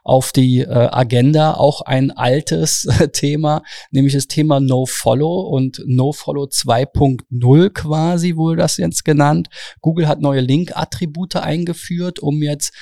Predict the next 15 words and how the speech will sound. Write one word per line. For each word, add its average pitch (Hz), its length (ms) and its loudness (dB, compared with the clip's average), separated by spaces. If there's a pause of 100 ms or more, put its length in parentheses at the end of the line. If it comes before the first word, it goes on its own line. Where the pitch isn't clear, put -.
(180)
No-Follow-Links 156 1080 0
zu - 180 0
unterscheiden 143 800 2
in 139 460 -2
User-Generated 165 920 0
Content, 160 500 -6
also 127 200 -2
U-, 135 440 0 (640)
äh, 120 280 6
U 165 160 8
G 139 280 4
C 180 440 -2 (380)
oder 151 380 2
Sponsored 156 1080 0
Links, 175 640 -2